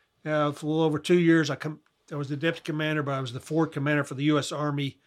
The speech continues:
for, not just in Kuwait, but, uh, about nine or ten different countries we had troops, uh, operating in. So I, based out of Kuwait, but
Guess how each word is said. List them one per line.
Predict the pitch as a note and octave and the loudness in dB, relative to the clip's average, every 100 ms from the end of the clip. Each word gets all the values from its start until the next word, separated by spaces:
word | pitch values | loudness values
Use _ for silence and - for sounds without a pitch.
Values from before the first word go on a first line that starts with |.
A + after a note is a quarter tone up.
| _ _ _ _ | _ _ _ _
for, | - | -14
not | F3 D#3 | -4 -4
just | C#3+ C#3+ | -4 -6
in | C3 | -6
Kuwait, | D#3+ D#3 D3+ | -2 -2 -2
but, | C#3+ - D3+ | -8 -6 -4
uh, | C#3+ C#3+ C#3+ C#3+ | -2 -2 -2 -2
about | D#3 D#3+ | -2 -2
nine | E3+ E3 | 0 -2
or | |
ten | - D#3 | -2 -4
different | D3 C#3 | -4 -4
countries | D#3+ C#3 C#3 B2+ | -4 -4 -8 -10
we | C#3 | -8
had | C#3 - | -8 -4
troops, | D3+ D3 - - _ _ _ _ D3 | -4 -2 -6 -10 _ _ _ _ -12
uh, | C#3+ C3+ C3+ C#3 D3 | -10 -8 -10 -12 -4
operating | D3+ D3+ D3 C3+ C#3+ | -4 -2 -2 -2 -4
in. | C3+ | -4
So | D3+ | -4
I, | C#3 C#3 C3+ C#3+ - - | -2 0 -2 -6 -12 -2
based | E3 D#3 | 0 2
out | D3+ | 0
of | C3+ | -4
Kuwait, | D3+ C3+ | -4 -6
but | C#3 | -8